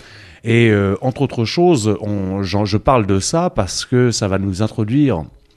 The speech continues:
à notre sujet sur la crise financière. Euh, pour quelqu'un comme lui qui travaille au sein d'un établissement bancaire qui avait une vocation coopérative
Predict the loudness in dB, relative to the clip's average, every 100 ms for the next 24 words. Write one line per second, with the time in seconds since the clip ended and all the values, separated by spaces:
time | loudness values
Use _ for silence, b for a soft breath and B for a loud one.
0 | _ -4 0 2 2 0 -4 -2 -2 0
1 | 0 0 -2 -2 -2 -2 -6 -4 -4 -4
2 | -4 0 0 0 B B B B B -2
3 | 0 0 -2 -2 0 2 2 2 0 2
4 | 2 2 0 -2 -6 -4 0 2 2 0
5 | -2 -2 0 0 0 0 0 -2 -4 -4
6 | -2 -2 -2 -2 -2 -2 -6 -6 -4 -2
7 | 2 2 0 -4 -4 -4 -2 -4 -4 -6
8 | -4 -6 -4 -4 -4 -2 -4 -4